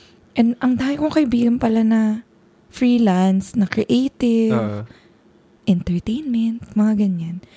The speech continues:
Speaker 1: And honestly, parang thankful ako na madaldal din sila.
Speaker 2: Ah.
Speaker 1: <laughs> Kasi parang nag-share sila eh, ng ano yung ganap nila in life. And parang,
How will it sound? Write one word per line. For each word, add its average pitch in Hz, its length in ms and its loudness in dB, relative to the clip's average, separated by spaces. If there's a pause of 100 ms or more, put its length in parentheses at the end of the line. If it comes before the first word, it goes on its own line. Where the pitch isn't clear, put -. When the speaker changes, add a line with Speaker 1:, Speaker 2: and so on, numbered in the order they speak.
(300)
Speaker 1:
And 294 160 2
honestly, 320 680 0
parang 226 340 0
thankful 254 420 2
ako 208 280 -6 (400)
na 240 140 4
madaldal 220 480 2
din 190 280 0
sila. 175 300 -4 (180)
Speaker 2:
Ah. 117 460 0 (140)
Speaker 1:
<laughs> - 220 -6
Kasi 285 220 2
parang 415 260 0
nag-share 349 540 2
sila 208 300 0
eh, 170 400 -2 (500)
ng 202 320 4 (180)
ano 185 180 2
yung 185 240 2 (540)
ganap 185 400 2
nila 180 260 2
in 170 240 -4
life. 170 340 -8
And 226 160 0
parang, 254 320 2